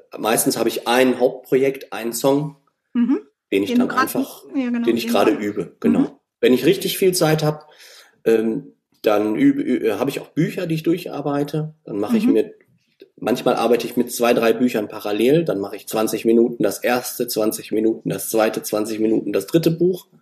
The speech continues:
Speaker 2: Mhm.
Speaker 1: Dann habe ich sechzig
Speaker 2: Okay.
Speaker 1: Minuten mit einem Buch gearbeitet und danach noch ein, ein Song.
Speaker 2: Mhm.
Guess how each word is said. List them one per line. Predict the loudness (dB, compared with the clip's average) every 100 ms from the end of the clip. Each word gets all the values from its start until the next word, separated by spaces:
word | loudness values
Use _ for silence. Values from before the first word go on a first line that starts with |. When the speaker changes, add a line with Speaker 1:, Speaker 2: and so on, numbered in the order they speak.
| _ _
Speaker 2:
Mhm. | -2 2 0 -2 -10 _ _
Speaker 1:
Dann | -10
habe | -8
ich | 0
sechzig | 0 0 -2
Speaker 2:
Okay. | 2
Speaker 1:
Minuten | 4 6 4 2
mit | 2
einem | 0 2
Buch | 0 2
gearbeitet | 0 0 0 0 -2
und | 0 2
danach | 2 2 0 -2 -6
noch | -8 -4
ein, | -4 -4 _ _ _
ein | -6
Song. | 0 2 0 -4 -20 _ _ _
Speaker 2:
Mhm. | -4 -2 -2 -4